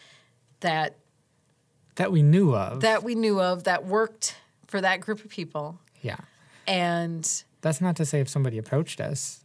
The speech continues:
Speaker 1: Right.
Speaker 2: Hint, hint, if you're
Speaker 1: Yes.
Speaker 2: listening and you would like to be on the podcast,
Speaker 1: Yes.
Speaker 2: please let us know.
Speaker 1: Exactly. Um, and so that creatively, that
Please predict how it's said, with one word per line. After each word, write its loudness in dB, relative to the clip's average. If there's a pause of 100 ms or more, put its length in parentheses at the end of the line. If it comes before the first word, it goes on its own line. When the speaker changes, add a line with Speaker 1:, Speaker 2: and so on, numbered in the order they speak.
(260)
Speaker 1:
Right. -6
Speaker 2:
Hint, 0
hint, -2
if -4
you're 6
Speaker 1:
Yes. 4
Speaker 2:
listening -4
and 0
you 0
would -4
like 0
to -8
be -2
on -4
the -12
podcast, -8
Speaker 1:
Yes. -2
Speaker 2:
please 0
let -4
us -10
know. -6
Speaker 1:
Exactly. -4 (600)
Um, -2 (2000)
and -2
so -2 (680)
that -2 (360)
creatively, -4
that -4